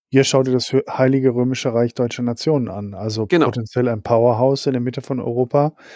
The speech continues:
Speaker 1: riesiges Territorium, aber, äh, offensiv zu kaum etwas in der Lage, ne? Und
Speaker 2: Ja.
Speaker 1: über Jahrhunderte nur mit internen Zwists, äh, beschäftigt.
Speaker 2: Ja, ja.
Speaker 1: Inklu-, inklusive Religionskrieg, ne? Das,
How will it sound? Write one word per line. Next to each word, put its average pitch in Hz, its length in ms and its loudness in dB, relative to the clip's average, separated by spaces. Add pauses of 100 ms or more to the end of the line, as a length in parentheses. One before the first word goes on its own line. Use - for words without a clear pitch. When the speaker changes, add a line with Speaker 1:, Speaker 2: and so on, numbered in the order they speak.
(180)
Speaker 1:
riesiges 139 560 2
Territorium, 135 760 2
aber, 120 640 2
äh, 117 180 0
offensiv 127 840 -2
zu - 240 -2
kaum 123 400 2
etwas 123 360 -4
in 127 100 -2
der 120 80 2
Lage, 113 500 0
ne? 113 80 -14 (300)
Und 117 240 0
Speaker 2:
Ja. 147 80 4
Speaker 1:
über 120 160 2
Jahrhunderte 139 580 2
nur 131 140 2
mit 135 160 -2
internen 127 500 0
Zwists, - 440 -6
äh, 110 360 0
beschäftigt. - 640 -10 (320)
Speaker 2:
Ja, - 140 2 (500)
ja. 135 120 -2 (160)
Speaker 1:
Inklu-, 127 380 -8
inklusive 135 560 2
Religionskrieg, 135 880 0
ne? 127 220 -6
Das, 135 240 -8